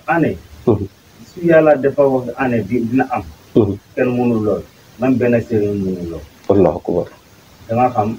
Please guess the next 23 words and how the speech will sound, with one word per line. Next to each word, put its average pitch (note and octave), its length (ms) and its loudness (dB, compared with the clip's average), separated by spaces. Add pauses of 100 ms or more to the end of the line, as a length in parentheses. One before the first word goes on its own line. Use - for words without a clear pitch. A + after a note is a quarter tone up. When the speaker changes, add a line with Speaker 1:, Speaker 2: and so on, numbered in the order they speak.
(100)
Speaker 1:
àdduna A2 380 0
ñaan G#2+ 360 0
kese B2+ 200 -2
moo G#2 180 2
Speaker 2:
Mhm. F2 80 -2
Speaker 1:
baax - 140 -6 (120)
ci - 80 -12
dëkk E2+ 280 -10
bi. D2+ 100 -16 (600)
Speaker 2:
Allahu F2 200 0
akbar. E2+ 340 -4 (540)
Speaker 1:
Gars A#2+ 160 2
mi C3+ 120 4
ngi C3+ 120 2
ñaan C3+ 280 2
ne, A#2 140 0
mais G#2 140 -6
ba G2+ 200 -4
léegi B2+ 340 2
ñu A2+ 260 4
ñaan. G#2 180 -4 (600)
Speaker 2:
Allahu F2 260 2
akbar. D#2+ 280 -4